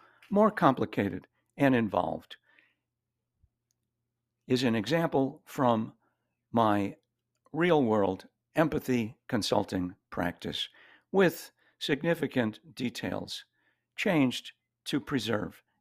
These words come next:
anonymity and confidentiality.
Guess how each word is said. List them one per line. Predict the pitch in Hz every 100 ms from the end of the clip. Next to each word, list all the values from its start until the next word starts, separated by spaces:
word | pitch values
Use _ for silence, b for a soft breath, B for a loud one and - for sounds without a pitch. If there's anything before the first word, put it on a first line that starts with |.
| -
anonymity | 143 135 117 110 104 90 - 92 90 _
and | 98 92
confidentiality. | - 90 - 87 85 - - 80 71 - 58